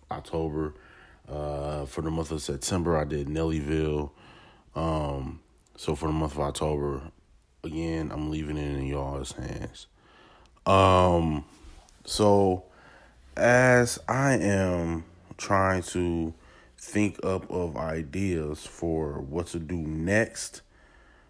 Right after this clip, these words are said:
um, um, as I'm trying to think of what to do next, while, while in the shower and stuff,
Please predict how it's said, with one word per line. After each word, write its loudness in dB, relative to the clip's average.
um, 0
um, 0
as 4
I'm 4
trying 4
to -4
think 4
of 2
what 2
to -2
do -4
next, -4
while, -2
while 0
in -4
the -8
shower 4
and -4
stuff, -8